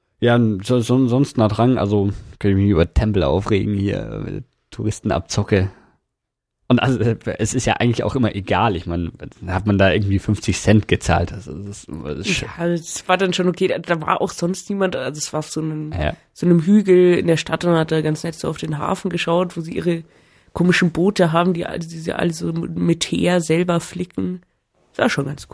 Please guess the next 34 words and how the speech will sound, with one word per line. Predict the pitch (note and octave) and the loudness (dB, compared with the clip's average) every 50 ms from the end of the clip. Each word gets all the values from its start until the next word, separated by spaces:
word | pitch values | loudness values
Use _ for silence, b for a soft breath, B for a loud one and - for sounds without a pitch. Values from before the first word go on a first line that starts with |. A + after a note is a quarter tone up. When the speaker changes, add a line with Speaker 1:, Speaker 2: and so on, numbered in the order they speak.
| - D3+ | -6 -4
Speaker 2:
cool, | E3 F3+ E3+ | -4 -2 -2
ja. | D#3 D#3 | -2 -2
Speaker 1:
Ja, | G#2+ G2 | 0 0
ja. | F2 E2 E2 F2 F#2 - _ _ _ _ _ _ _ _ _ _ | 0 0 -2 -4 -6 -10 _ _ _ _ _ _ _ _ _ _
Speaker 2:
Und | - - E3+ | -4 -2 -2
es | - | 0
waren | F#3 F3+ F#3 | 2 2 4
halt | F3+ E3+ - | 2 2 2
keine | F3 E3+ E3 D#3+ | 2 2 2 2
Leute | E3 E3 F3+ F#3 F3+ F3 | 2 2 2 2 0 -2
und | E3 E3 - E3+ | -4 -4 -6 -8
wir | E3+ E3 D#3+ D#3+ D#3+ _ _ _ _ _ _ _ _ _ _ - | -10 -10 -10 -14 -18 _ _ _ _ _ _ _ _ _ _ -2
Speaker 1:
Ja. | G#2+ G2+ - _ _ _ _ _ _ _ _ _ F3 - - - | -2 -2 -2 _ _ _ _ _ _ _ _ _ -20 -14 -10 -8
Speaker 2:
rumgeblödelt | E3 E3 D#3+ E3+ D#3 D3 D#3+ D#3+ D#3+ E3 D#3+ E3 D#3+ D#3+ D#3 F#2+ | -6 -4 -2 -4 -4 -4 -2 0 0 0 0 -2 -4 -4 -2 -2
Speaker 1:
Genau. | F#2 F#2 | 0 0
Speaker 2:
und | - D#2+ - - | -2 -2 0 2
Speaker 1:
Da, | G#2+ G2 | 2 4
da, | G#2+ A2+ | 4 4
da | A2 B2 B2+ | 4 2 2
sind | B2 D#3+ D#3+ | 4 4 4
wir | D3+ | 4
mit | D3 C#3 | 4 4
dem | B2 | 4
Ta- | E3 E3 | 2 2
Speaker 2:
merkwürdige | D#3+ - F3+ E3+ F3 E3+ E3+ | 0 0 -2 0 0 0 -2
Bilder | D#3 - F3 F3+ E3 E3+ | 0 0 0 2 2 2
von | E3 - F3 E3 | 0 0 -4 -4
uns | E3 E3+ E3 - | -4 -4 -6 -6
vor | - - E3 D#3+ D#3+ | -4 -2 0 0 0
Tempeln | - E3 D#3+ E3 D#3 - F3 E3 | 0 -2 -2 -2 0 0 -2 -2
<laughs> | - | -2
gemacht | - - D#3+ - - - - - - - - - - | -2 -4 -4 -4 -2 -4 -6 -4 -6 -8 -8 -8 -4
und | - B2+ | -2 -4
so. | - - - - | -4 -4 -8 -14